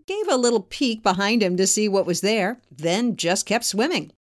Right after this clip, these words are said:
Miss Russell caught the end of the ferry ride and their farewell on her phone.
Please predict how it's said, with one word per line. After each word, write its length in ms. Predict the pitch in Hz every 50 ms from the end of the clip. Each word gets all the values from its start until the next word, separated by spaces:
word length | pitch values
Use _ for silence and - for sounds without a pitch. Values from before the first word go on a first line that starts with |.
| _ _
Miss 220 | _ 185 185 180 170
Russell 320 | 175 180 185 - 190 160
caught 260 | 160 - 196 196 185
the 200 | 175 165 160 170
end 160 | 185 202 208 190
of 80 | 165
the 80 | 147 143
ferry 360 | - - 190 185 180 180 175
ride 480 | 156 170 165 180 202 247 302 277 - - -
and 140 | 175 170 160
their 100 | 156 147
farewell 800 | - - 208 208 214 196 170 196 233 247 220 185 185 202 - -
on 160 | 202 208 214
her 140 | 196 233 220
phone. 460 | - - 247 269 294 240 151 123 -